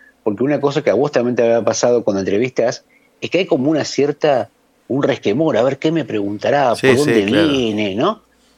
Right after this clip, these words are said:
Speaker 1: Eh, y en la medida en que vos le planteás que las cosas son de tal manera y les parece correcto lo que vos le planteás,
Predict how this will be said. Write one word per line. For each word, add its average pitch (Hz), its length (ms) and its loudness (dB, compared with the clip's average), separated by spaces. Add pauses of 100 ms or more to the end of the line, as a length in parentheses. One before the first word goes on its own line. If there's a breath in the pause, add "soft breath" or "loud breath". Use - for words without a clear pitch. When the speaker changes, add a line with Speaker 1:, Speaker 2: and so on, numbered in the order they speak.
(400)
Speaker 1:
Eh, 104 720 0 (520)
y 120 280 0
en 113 100 -2
la 113 100 0
medida 156 160 0
en 196 60 -4
que 156 100 0
vos 156 140 0
le 165 100 0
planteás 160 420 -2
que 165 80 -2
las 139 140 -2
cosas 160 460 -4 (140)
son - 220 -4
de 120 60 -2
tal 147 160 0
manera 202 320 0
y 147 60 0
les 107 120 -2
parece 123 360 -2
correcto - 680 -2
lo 104 100 0
que 87 100 -6
vos 95 100 -2
le 127 120 -2
planteás, 165 580 -2